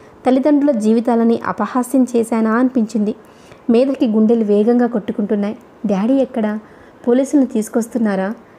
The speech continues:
రివాల్వర్ తెస్తున్నారా? మా ఇద్దరిని షూట్ చేస్తారా? ఇంత జరిగిన తర్వాత ఏం చేయకుండా ఉంటారా?"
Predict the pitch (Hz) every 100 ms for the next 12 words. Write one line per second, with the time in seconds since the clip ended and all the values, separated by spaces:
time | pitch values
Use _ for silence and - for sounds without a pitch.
0 | - 214 214 240 285 277 247 - 226 208
1 | 202 214 - - - 233 208 285 302 277
2 | 285 285 269 269 214 208 214 - - -
3 | 269 269 302 285 294 330 269 262 254 262
4 | 214 220 254 262 262 254 240 202 247 247
5 | 269